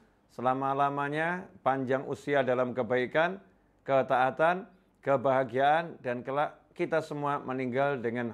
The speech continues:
husnul khatimah. Amin, Allahumma amin. Ikhwani rahimakumullah. Dari Bumi ke Langit,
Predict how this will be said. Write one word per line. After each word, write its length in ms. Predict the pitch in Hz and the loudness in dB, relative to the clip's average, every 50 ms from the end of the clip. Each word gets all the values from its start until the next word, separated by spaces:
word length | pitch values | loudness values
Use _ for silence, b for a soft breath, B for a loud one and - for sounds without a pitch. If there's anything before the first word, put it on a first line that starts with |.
| - | -4
husnul 640 | - 143 131 - - - 127 135 151 160 151 123 - - - | -2 -4 -4 -4 -6 -4 0 2 2 2 0 -4 -8 -6 0
khatimah. 640 | 120 123 117 110 101 - 113 107 117 117 101 - - - _ _ | 2 2 2 2 0 -2 -4 -4 -2 -4 -4 -6 -10 -18 _ _
Amin, 480 | - 113 117 113 110 123 131 131 - | -4 -2 0 0 0 0 0 -2 0
Allahumma 640 | 110 113 117 117 110 107 123 123 131 147 175 180 175 - - - | 0 0 0 0 0 2 0 2 2 2 2 0 -2 -8 -16 -10
amin. 400 | - 107 107 104 101 98 92 85 87 - b b b b b b b b b b - | -6 -4 -4 -4 -4 -6 -6 -8 -10 -14 b b b b b b b b b b -8
Ikhwani 320 | 110 - 131 165 185 196 | 0 2 4 6 6 6
rahimakumullah. 720 | 180 180 147 160 156 151 139 - 120 120 110 101 95 90 92 - _ _ _ _ _ _ _ _ _ _ _ _ _ _ _ _ _ _ _ _ _ | 6 4 4 2 2 0 0 0 -4 -6 -6 -6 -8 -8 -12 -18 _ _ _ _ _ _ _ _ _ _ _ _ _ _ _ _ _ _ _ _ _
Dari 240 | - 131 143 147 160 | 4 6 6 6 6
Bumi 320 | 131 127 151 156 175 196 | 4 4 4 4 4 2
ke 80 | 190 185 | 2 2
Langit, 400 | 170 165 156 151 151 135 113 - | 2 2 2 2 0 -2 -4 -4